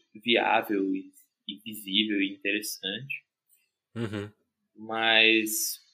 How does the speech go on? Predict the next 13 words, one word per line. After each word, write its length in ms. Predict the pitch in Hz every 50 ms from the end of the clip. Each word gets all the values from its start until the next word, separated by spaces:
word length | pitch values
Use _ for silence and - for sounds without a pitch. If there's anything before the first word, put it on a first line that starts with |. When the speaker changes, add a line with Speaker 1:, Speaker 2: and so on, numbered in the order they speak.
| _ _ -
Speaker 1:
eu, 600 | 92 104 113 113 113 117 117 117 120 117 113 - -
eu 180 | 110 117 113
sinto 320 | 117 - - 156 147 - - -
que 360 | 165 165 160 160 156 147 147
ainda 220 | 156 160 156 160
existe, 420 | 165 170 160 156 151 151 - - -
sim, 380 | - - - 110 104 101 101 98
esse, 760 | 101 - - - - 107 101 98 98 98 95 90 90 - - -
essa 200 | - - - 120
ignorância 840 | 107 - 127 127 131 131 131 123 120 120 135 147 160 - - 151 147
com 280 | 147 - 143 139 143 151
os 100 | 147 -
fenômenos 680 | - - 143 123 117 127 135 139 139 139 139 135 135